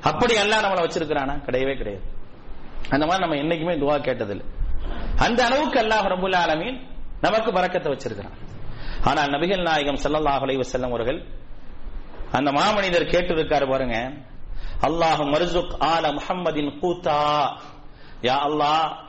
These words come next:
முஹம்மதுடைய குடும்பத்திற்கு பசிக்கு உணவுதா என்று அல்லாஹ்வுடைய தூதர்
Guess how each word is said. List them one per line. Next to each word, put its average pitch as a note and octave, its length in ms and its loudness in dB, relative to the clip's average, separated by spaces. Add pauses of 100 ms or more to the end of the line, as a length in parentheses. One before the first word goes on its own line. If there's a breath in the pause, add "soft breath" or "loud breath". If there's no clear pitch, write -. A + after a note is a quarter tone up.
(260 loud breath)
முஹம்மதுடைய D3+ 680 0
குடும்பத்திற்கு C3+ 600 -4
பசிக்கு D#3 720 0
உணவுதா D3 480 4
என்று C#3 240 0
அல்லாஹ்வுடைய A#2+ 500 -2
தூதர் B2+ 240 -2